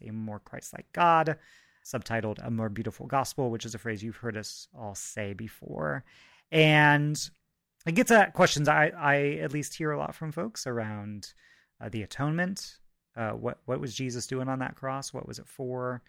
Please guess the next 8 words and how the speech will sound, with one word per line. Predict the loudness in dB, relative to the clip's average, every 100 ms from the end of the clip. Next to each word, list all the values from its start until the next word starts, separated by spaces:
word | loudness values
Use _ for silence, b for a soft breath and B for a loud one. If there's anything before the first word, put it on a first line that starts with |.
| b b b -6
Uh, | -2 0 0
the | 0
nature | 0 -2 -4 -4 -2
of | -2 -4
God, | -4 -2 -2 -2 -4 -6 -6
uh, | -8 -10 -6
God's | -6 -6
character. | -6 -2 0 -2 -4 -2 0 0 -4